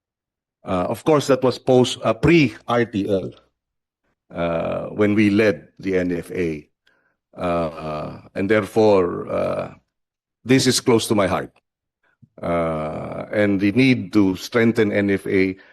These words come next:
is something that we are seriously looking at, precisely because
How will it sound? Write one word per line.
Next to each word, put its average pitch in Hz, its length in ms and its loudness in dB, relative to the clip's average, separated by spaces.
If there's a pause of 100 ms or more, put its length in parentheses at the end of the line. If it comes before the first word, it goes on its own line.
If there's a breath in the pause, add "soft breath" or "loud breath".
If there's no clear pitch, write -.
(140)
is - 140 -6
something 110 580 0
that 92 180 0
we 95 80 0
are 87 100 2
seriously 92 680 -2 (280)
looking 110 420 0
at, 82 220 -4
precisely 107 540 -2
because 92 440 -4